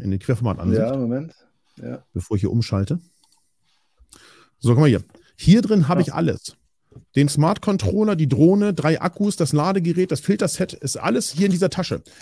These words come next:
Speaker 1: in der, in der Cozy Speed Tasche. Das heißt, ich
Speaker 2: Ja.
Speaker 1: habe hier,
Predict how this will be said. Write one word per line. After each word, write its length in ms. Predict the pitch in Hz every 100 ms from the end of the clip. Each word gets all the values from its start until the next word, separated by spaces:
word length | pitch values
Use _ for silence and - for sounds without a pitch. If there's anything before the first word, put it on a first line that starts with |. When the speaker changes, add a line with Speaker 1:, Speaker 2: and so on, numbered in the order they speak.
| _
Speaker 1:
in 140 | 139 143
der, 180 | 143 143 -
in 60 |
der 80 | 160
Cozy 240 | 156 196 156
Speed 200 | 120 -
Tasche. 280 | 92 87 - _ _
Das 160 | 107
heißt, 220 | 147 180
ich 120 | 131 -
Speaker 2:
Ja. 80 |
Speaker 1:
habe 120 | 170 -
hier, 320 | 170 165